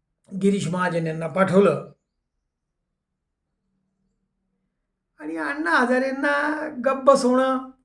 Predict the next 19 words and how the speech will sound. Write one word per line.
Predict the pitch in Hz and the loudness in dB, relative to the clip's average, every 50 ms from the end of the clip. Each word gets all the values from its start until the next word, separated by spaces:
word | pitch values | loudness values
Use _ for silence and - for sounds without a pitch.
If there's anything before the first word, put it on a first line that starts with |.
| _ _ _ _ _ _ _ _ _ _ _ _ _ _ _ | _ _ _ _ _ _ _ _ _ _ _ _ _ _ _
किंवा | 285 247 240 240 | -8 -8 -6 -4
त्यांना | 277 247 233 262 | -4 -2 0 0
बाटलीत | 240 240 240 247 226 214 - 254 254 262 247 262 233 | 0 2 4 4 4 4 4 2 0 0 0 -2 -4
उतरवणं | - 330 277 254 269 262 262 262 262 254 254 - - - - _ _ _ _ _ _ _ _ _ _ _ _ _ _ _ _ _ _ _ _ _ _ _ _ _ _ | -2 2 4 4 4 4 2 2 0 -2 -4 -8 -12 -18 -20 _ _ _ _ _ _ _ _ _ _ _ _ _ _ _ _ _ _ _ _ _ _ _ _ _ _
हे | - 151 | -14 -8
काही | 175 349 - | -6 -6 0
फारसं | - 208 220 - - 277 - | 2 2 2 2 2 0 2
कठीण | 320 311 - 262 339 359 | 2 2 2 0 0 -2
नाहीये. | 370 359 349 320 247 226 254 254 - - _ _ _ _ _ _ _ _ _ _ _ _ _ _ _ _ _ _ _ _ _ _ _ | -2 -2 2 2 2 2 2 -2 -10 -16 _ _ _ _ _ _ _ _ _ _ _ _ _ _ _ _ _ _ _ _ _ _ _
पण | 277 277 254 233 - | -8 -6 -6 -6 -4
त्याही | - 247 214 214 240 302 | 2 4 6 6 6 6
गोष्टींचा | 311 339 330 - - - 311 302 - 294 269 | 4 2 0 0 0 0 -2 2 4 4 6
या | 262 262 | 8 6
गिरीश | 240 240 262 269 262 240 | 6 4 2 0 0 0
महाजनांनी | 262 262 262 269 262 247 233 233 240 240 240 | 2 2 2 4 4 2 2 4 4 4 4
इतका | 247 247 214 - - - 254 | 4 4 0 -2 -4 -4 -2
उदो | 277 277 269 247 277 | -2 -2 0 0 0
उदो | 277 269 247 262 254 | 2 2 2 2 2
केला | - 247 240 226 220 196 170 160 - - | 6 6 6 8 6 6 4 2 -2 -8